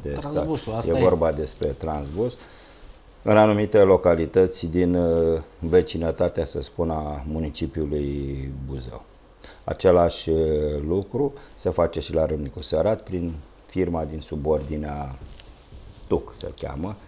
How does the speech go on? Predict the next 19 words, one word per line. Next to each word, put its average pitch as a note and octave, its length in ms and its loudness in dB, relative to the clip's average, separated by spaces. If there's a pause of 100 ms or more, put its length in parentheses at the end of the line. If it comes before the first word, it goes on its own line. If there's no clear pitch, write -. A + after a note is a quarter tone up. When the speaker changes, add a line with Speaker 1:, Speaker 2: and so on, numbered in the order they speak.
(160)
Speaker 1:
subordinea D2 500 -4
primăriei. A2+ 500 -8
Se - 120 -8
Speaker 2:
Serviciul A#2 480 0
Speaker 1:
face A2+ 120 4
Speaker 2:
omolog, A2 380 2
da? G#2+ 160 0
Speaker 1:
s-, A2+ 160 -2
serviciu E2 540 0
omolog, D2+ 440 0
serviciu D#2+ 480 -4
local C#2+ 400 -4
de - 60 -10
transport. D2+ 680 -6 (300)
Se - 220 -2
face G2 600 0
transport, E2+ 680 -2
uh, D#2 320 -2 (480)
persoane G#2 600 -4